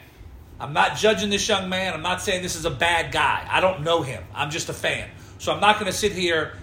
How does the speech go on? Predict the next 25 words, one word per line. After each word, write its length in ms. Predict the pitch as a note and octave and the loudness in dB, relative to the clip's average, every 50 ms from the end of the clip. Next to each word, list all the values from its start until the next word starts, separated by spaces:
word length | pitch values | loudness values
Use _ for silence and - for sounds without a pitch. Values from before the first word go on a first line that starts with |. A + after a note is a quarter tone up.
| - - | -14 -12
and 160 | - C#3 C#3 | -10 -4 2
dog 280 | B2 F3+ F#3 E3+ - C3+ | 6 8 8 8 6 4
him 80 | C3 | 4
out. 320 | E3+ A#3 B3 F3+ C#3+ - - - - - - - - - - - - - - - | 6 8 8 6 4 0 -6 -10 -14 -16 -16 -18 -18 -18 -16 -16 -16 -12 -2 2
I'm 180 | D3+ F#3 A#3+ B3+ | 4 6 6 4
just 160 | B3+ - - | 2 0 0
gonna 140 | G#3+ E3+ D3+ | 0 0 0
simply 360 | - - F#3+ - - D#3+ C#3+ | 0 0 0 0 0 -2 -2
say 500 | - - - C4+ A#3 C#3+ G#2+ F2+ - - - - - - - - - - - - - - - - - - | 2 4 6 6 6 6 4 0 -6 -12 -14 -16 -16 -16 -16 -14 -14 -12 -10 -10 -10 -10 -12 -14 -10 -2
that 420 | B2+ E3+ E3+ E3 D#3 D3+ - - - - - - - - - - - - - - - - - | 2 4 4 4 4 4 2 -2 -8 -14 -18 -20 -20 -20 -20 -20 -18 -18 -18 -16 -16 -12 -6
when 220 | D#3 E3 F3 E3+ | -2 -2 -2 0
you 240 | D#3 G3 B3 B3+ B3 | 0 0 0 4 6
are 160 | A#3 A3+ A3 | 6 6 6
the 100 | G3+ F3+ | 6 4
number 380 | D#3+ D3 D#3+ F#3 G3+ G3+ G#3+ G#3+ | -2 -2 -2 -2 0 2 2 0
two 360 | G#3 - - G#3+ G#3 F#3+ F3+ | 0 0 -4 -2 -2 0 0
overall 440 | F3 F3+ F3+ E3+ F3+ F3 E3 E3 E3 | 0 0 0 0 2 2 4 2 2
pick 260 | E3 - - - - - - - - - - - - - - - | 0 -2 -6 -8 -8 -10 -16 -18 -18 -18 -18 -18 -18 -16 -12 -10
and 140 | B2+ C3+ | -8 -6
you 180 | C#3+ D#3 F3+ F#3 | -4 0 2 2
are 100 | G3 G3 | 2 2
considered 480 | G3 G#3 G3 - - G3 F#3 F3+ E3+ C#3+ | 2 -2 -4 -2 -2 -2 -2 -2 -2 -4
a 60 | C3+ | -4
transcendent 880 | - - - - F3+ F3+ F#3 G3 F#3+ - - - F#3 E3+ E3+ E3+ D#3 - | -4 -4 -4 -2 -2 -2 -2 -4 -4 -6 -2 -2 -2 -2 -4 -8 -10 -8
talent 360 | - E3 C#3 A2 F#2 - - | -6 -6 -6 -6 -6 -10 -14